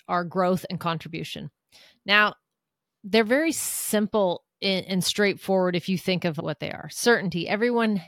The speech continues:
needs a certain amount of assurance to feel as though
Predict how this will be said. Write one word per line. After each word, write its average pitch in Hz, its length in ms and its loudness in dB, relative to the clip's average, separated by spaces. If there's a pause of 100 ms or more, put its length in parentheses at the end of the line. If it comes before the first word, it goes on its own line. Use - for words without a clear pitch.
(120)
needs 180 680 0
a 160 100 -6
certain 185 500 -4
amount 165 600 -2 (160)
of 165 440 0 (320)
assurance - 720 -4 (360)
to 202 120 -4
feel 202 560 -2
as 175 280 0
though 170 500 0